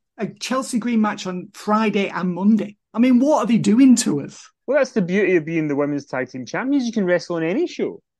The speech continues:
Speaker 2: You know, you can have Chelsea Green every day of the week.
Speaker 1: I mean, it's like a punishment, though, isn't it, for us, the viewers?
Speaker 2: <laughs> I did laugh at, uh, 'cause obviously she is married. I think they're either engaged or married, uh, Chelsea Green and Matt Cardona.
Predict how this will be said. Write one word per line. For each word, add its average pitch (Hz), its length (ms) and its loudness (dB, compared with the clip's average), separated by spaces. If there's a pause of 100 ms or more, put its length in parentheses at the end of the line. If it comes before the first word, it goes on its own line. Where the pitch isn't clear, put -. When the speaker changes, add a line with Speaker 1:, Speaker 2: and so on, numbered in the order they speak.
(180)
Speaker 2:
You 156 100 -6
know, 156 80 -2
you 165 140 -4
can 185 100 -8
have 180 120 -6
Chelsea 175 360 -6
Green 165 360 -6 (320)
every 190 260 -2
day 196 160 0
of 190 80 0
the 190 60 -2
week. 277 220 -8 (400)
Speaker 1:
I 208 80 -2
mean, 262 160 2
it's 233 140 -6
like 247 180 -6
a - 60 -6
punishment, 233 760 2
though, 139 160 -6
isn't 196 200 0
it, 151 140 -2
for 156 80 -10 (120)
us, 156 180 0
the 156 140 -2
viewers? 156 580 -4 (520)
Speaker 2:
<laughs> - 500 -16
I 135 120 -2
did 160 200 0
laugh 156 320 -2
at, 135 120 -2
uh, 117 360 -4 (180)
'cause - 160 -8
obviously 127 500 -6
she 131 200 -12
is 120 360 -8 (600)
married. 123 600 -6
I 160 60 -8
think 175 160 -8 (260)
they're 175 120 -4
either 175 200 -2
engaged 151 380 -2
or 135 80 -6
married, 123 360 -12 (260)
uh, - 280 -14
Chelsea 131 360 -8
Green 117 160 -8
and 117 80 -6
Matt 120 180 -10
Cardona. 135 560 -6